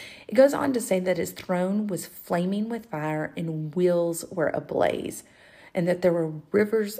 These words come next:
of fire flowing from him. Now, fire can mean two different things in the Bible. We talked about a few chapters ago in Shadrach, Meshach, and Abednego's,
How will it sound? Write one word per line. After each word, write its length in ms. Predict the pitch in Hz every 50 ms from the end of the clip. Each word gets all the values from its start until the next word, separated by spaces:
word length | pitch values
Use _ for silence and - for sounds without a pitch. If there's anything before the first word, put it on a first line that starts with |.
| - -
of 120 | - 160
fire 320 | - - - 156 160 - -
flowing 340 | - - 190 170 165 170 165
from 280 | - 214 214 208 185
him. 360 | - - - - - - - - - _ -
Now, 200 | 196 190 185 190
fire 420 | - - - 220 220 262 349 466
can 420 | 453 - - 392 359 330 269 233 -
mean 200 | 190 190 185 175
two 160 | 175 - -
different 300 | 180 170 165 - - -
things 240 | - 170 170 160 -
in 80 | 170 165
the 40 | 160
Bible. 440 | - 110 90 85 - - - - - - - - - - - -
We 320 | - 180 190 226 262 294 320
talked 340 | - - - 208 202 - -
about 280 | 190 185 165 160 165
a 40 | 170
few 160 | - - 180
chapters 400 | 165 - 175 170 - - 185 160
ago 400 | 165 156 160 151 151 151 156 170
in 140 | - - 170
Shadrach, 440 | 160 - 180 170 170 170 165 - -
Meshach, 340 | 170 170 165 - 170 160 -
and 100 | 165 160
Abednego's, 800 | 156 180 190 202 190 170 170 156 156 151 151 151 151 - -